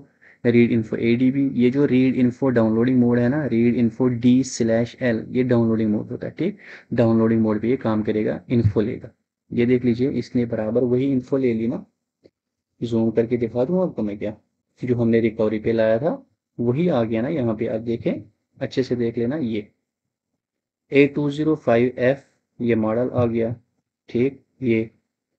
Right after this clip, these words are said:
उसके बाद ये जो तीन डिजिट है इनको दफ़ा कर लो, ये किसी काम के नहीं है। जो उसके बाद कोई डिजिट होता है वन से लेके ज़ीरो तक,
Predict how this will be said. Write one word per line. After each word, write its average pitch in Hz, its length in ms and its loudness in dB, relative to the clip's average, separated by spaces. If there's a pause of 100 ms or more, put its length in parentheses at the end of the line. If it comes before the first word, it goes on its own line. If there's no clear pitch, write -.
(260)
उसके 151 320 -2
बाद 135 320 2
ये 135 100 0
जो 139 140 0
तीन 135 360 2
डिजिट 127 280 2
है 127 80 -2
इनको 120 280 0
दफ़ा 117 280 -2
कर 120 160 0
लो, 120 180 -2
ये 120 100 -2
किसी 113 280 -6
काम 113 280 -2
के 113 140 -4
नहीं 120 120 2
है। 135 80 -2
जो 135 140 -2
उसके 143 280 -4
बाद 135 340 2
कोई 131 260 2
डिजिट 120 360 0
होता 110 240 -2
है 117 200 0 (180)
वन 123 320 2
से 135 180 2
लेके 120 420 0
ज़ीरो 117 380 2
तक, 123 320 -2